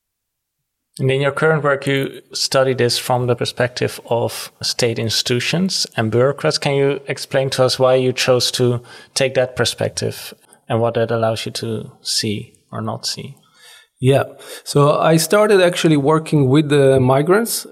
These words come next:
Speaker 2: just like I was saying. Uh, so the, these were my friends back in Israel in the, in the first years that I was back there.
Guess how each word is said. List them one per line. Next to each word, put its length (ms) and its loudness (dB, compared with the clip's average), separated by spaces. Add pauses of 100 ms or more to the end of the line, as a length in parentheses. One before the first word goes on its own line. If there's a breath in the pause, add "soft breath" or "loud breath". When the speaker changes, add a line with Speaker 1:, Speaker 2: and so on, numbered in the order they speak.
(400)
Speaker 2:
just 240 2
like 140 6
I 60 6
was 220 6
saying. 320 4
Uh, 100 2
so 260 2
the, 160 0
these 240 0
were 140 4
my 160 4
friends 420 0
back 240 0
in 80 4
Israel 480 2
in 140 0
the, 160 2 (300)
in 60 -4
the 80 -2
first 340 -2
years 180 0
that 120 0
I 80 2
was 220 -2
back 260 -2
there. 400 0